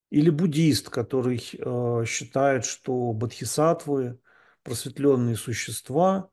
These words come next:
то есть они находятся над, там, тиртиками, какими-то деватами, как они считают, более низкого порядка. Это их, э,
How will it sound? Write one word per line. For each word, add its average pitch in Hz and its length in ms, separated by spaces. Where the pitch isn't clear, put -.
то - 60
есть - 100
они 131 240
находятся 123 680
над, 110 360
там, 110 240
тиртиками, 123 1000
какими-то 113 720
деватами, 113 1120
как - 140
они 113 120
считают, 113 600
более 107 320
низкого 113 400
порядка. 156 880
Это 156 240
их, - 460
э, 123 380